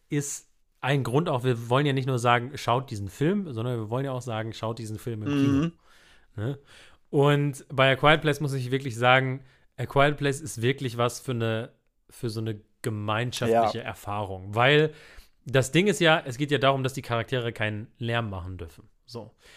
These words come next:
Speaker 1: Und das heißt, es gibt sehr viele sehr leise Stellen im Film. Im ersten noch mehr als im zweiten, aber auch im zweiten gibt's genug davon, die auch unfassbar spannend sind. Und wenn du den alleine guckst, den ersten habe ich mal alleine geguckt, dann findest du selber das nicht so schlimm, wenn du Geräusche machst, weil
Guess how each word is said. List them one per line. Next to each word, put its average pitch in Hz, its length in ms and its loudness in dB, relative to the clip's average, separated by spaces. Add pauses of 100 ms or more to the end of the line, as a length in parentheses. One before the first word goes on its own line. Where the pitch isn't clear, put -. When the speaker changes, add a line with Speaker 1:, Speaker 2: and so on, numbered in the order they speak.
(200)
Speaker 1:
Und 113 80 -4
das 117 100 0
heißt, 147 180 2
es 151 160 -6
gibt 120 160 -10
sehr 131 180 4
viele 131 220 0
sehr 117 380 0
leise 113 340 -2
Stellen 107 400 -6
im 110 120 -12
Film. 98 280 -10
Im 117 140 -16
ersten 127 320 -6
noch 110 80 -4
mehr 117 160 -2
als 107 120 -4
im 104 80 -10
zweiten, 160 300 0
aber 120 140 -2
auch 113 100 -2
im 110 80 -6
zweiten 107 300 -6
gibt's 113 200 -8
genug 117 260 -6
davon, 101 260 -8
die 101 80 -10
auch 113 100 -12
unfassbar 113 440 -10
spannend 104 280 -10
sind. 95 220 -18 (460)
Und 131 100 -2
wenn 180 140 8
du 196 40 0
den 185 160 4
alleine 151 320 6
guckst, 107 240 -2
den 120 100 -8
ersten 143 280 -4
habe 120 100 -4
ich 107 60 -6
mal 110 140 -6
alleine 113 280 0
geguckt, - 320 -14 (400)
dann 170 280 4 (680)
findest 175 380 0
du 175 120 2
selber 180 360 6
das 151 120 4
nicht 160 140 -4
so - 100 -4
schlimm, 175 280 -2
wenn 156 120 2
du 143 100 0
Geräusche 135 420 4
machst, 98 320 -8
weil 117 320 0